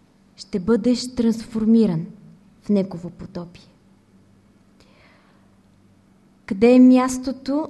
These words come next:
на Исус в живота ти? Обичаш ли Го? Даваш ли Му първото място? Опитваш ли се да Му подражаваш? Осланяш ли се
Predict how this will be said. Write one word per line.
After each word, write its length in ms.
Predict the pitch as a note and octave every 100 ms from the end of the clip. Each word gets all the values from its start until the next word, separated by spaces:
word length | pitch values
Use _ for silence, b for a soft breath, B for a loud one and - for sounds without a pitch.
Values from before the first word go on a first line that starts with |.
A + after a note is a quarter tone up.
| A#3+
на 100 | A3+
Исус 420 | G#3 - A3 F#3+
в 100 | F3
живота 480 | E3+ F3 F#3+ F#3 E3+
ти? 160 | - - _ _ _ _ _ _ _ _ _ _ _ _ _ -
Обичаш 520 | F3 G#3+ - B3+ -
ли 140 | - -
Го? 80 | - _ _ _ _ b b b b b _ _
Даваш 300 | B3+ C#4 - B3
ли 80 |
Му 320 | C4+ C4 B3+ - - - - -
първото 500 | A#3+ A3 F3 - E3
място? 500 | E3 E3+ E3+ - - - _ _ _ _ _ _ _ _ _ _ _ _ _ _ _ _ -
Опитваш 520 | G3 A#3+ - B3+ B3
ли 100 | A#3+
се 160 | -
да 160 | F#3+ F#3+
Му 140 | F3+
подражаваш? 800 | E3+ F3 E3+ E3+ E3+ G3 G3+ F3 - - - _ _ _ _ _ _ _ _ _ _ _ _ _ _ _ _
Осланяш 680 | F#3+ - G3 G#3+ C4 C4 -
ли 80 | C4
се 380 | - B3+ B3